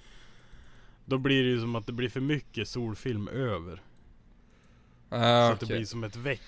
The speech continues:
Speaker 1: som
Speaker 2: Jaha.
Speaker 1: rinner upp
Speaker 2: Jo,
Speaker 1: så här,
Speaker 2: jag
Speaker 1: och
Speaker 2: förstår,
Speaker 1: den
Speaker 2: jag
Speaker 1: måste man ju
Speaker 2: förstår.
Speaker 1: krympa
Speaker 2: Ja,
Speaker 1: ihop.
Speaker 2: exakt, ja, jag fattar nu.
Speaker 1: Så att det är
Speaker 2: Jag tänkte inte på att man sätter det på insidan av rutan.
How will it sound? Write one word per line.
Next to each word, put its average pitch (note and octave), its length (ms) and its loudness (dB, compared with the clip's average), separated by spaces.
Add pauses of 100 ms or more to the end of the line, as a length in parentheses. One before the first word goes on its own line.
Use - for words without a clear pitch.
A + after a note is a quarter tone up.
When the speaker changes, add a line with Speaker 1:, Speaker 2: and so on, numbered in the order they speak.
(120)
Speaker 1:
som - 180 -6
Speaker 2:
Jaha. B2+ 680 4
Speaker 1:
rinner G#2+ 280 -4
upp A#2 160 -4
Speaker 2:
Jo, A#2+ 180 -2
Speaker 1:
så B2+ 60 0
här, B2+ 60 0
Speaker 2:
jag B2 40 2
Speaker 1:
och A2 60 -4
Speaker 2:
förstår, G#2+ 180 -6
Speaker 1:
den A#2 80 0
Speaker 2:
jag G#2+ 60 -2
Speaker 1:
måste G#2+ 200 -8
man A2 120 -6
ju G#2 60 -8
Speaker 2:
förstår. A#2 160 -8
Speaker 1:
krympa G#2+ 340 -6
Speaker 2:
Ja, A2 60 -2
Speaker 1:
ihop. A#2 120 -4
Speaker 2:
exakt, A2+ 680 -8
ja, G#2+ 80 -8
jag A2 140 -6
fattar G#2+ 240 -12
nu. G2 80 -8 (1300)
Speaker 1:
Så - 200 -12
att - 120 -14
det G#2+ 80 -8 (160)
är F#2+ 80 -10 (120)
Speaker 2:
Jag B2 200 -2
tänkte A#2 260 4
inte A#2 140 0
på B2 80 6
att A2+ 180 6
man A2 100 2
sätter A2+ 300 2
det G#2+ 60 -4
på A2+ 100 -4
insidan G#2 600 -2
av G#2+ 100 -4
rutan. G#2 300 -6